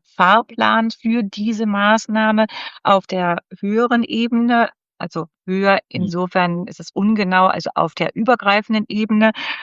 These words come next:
Speaker 1: äh, zu verhandeln ist, also zum Beispiel auf, äh, Konzernbetriebsrat- oder Gesamtbetriebsratsebene. Aber die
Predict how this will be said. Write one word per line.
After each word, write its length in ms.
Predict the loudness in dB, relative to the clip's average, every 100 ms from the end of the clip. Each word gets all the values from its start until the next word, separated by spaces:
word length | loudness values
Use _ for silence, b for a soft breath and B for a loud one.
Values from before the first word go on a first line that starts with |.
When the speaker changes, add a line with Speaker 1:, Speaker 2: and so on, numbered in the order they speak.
| B
Speaker 1:
äh, 80 | -8
zu 120 | -4 0
verhandeln 440 | 2 4 4 2
ist, 160 | 0 -2
also 200 | -4 -6
zum 220 | -4 -2 0
Beispiel 460 | 0 0 -4 -2
auf, 260 | -2 -2 -8
äh, 180 | -8 -8
Konzernbetriebsrat- 960 | -6 -6 -4 -2 -2 -2 -8 -8 -4 -4
oder 120 | -4
Gesamtbetriebsratsebene. 1160 | -4 -2 -2 -4 -6 -2 -4 -2 -2 2 2 2 B B B -4
Aber 240 | 0 0
die 180 | -2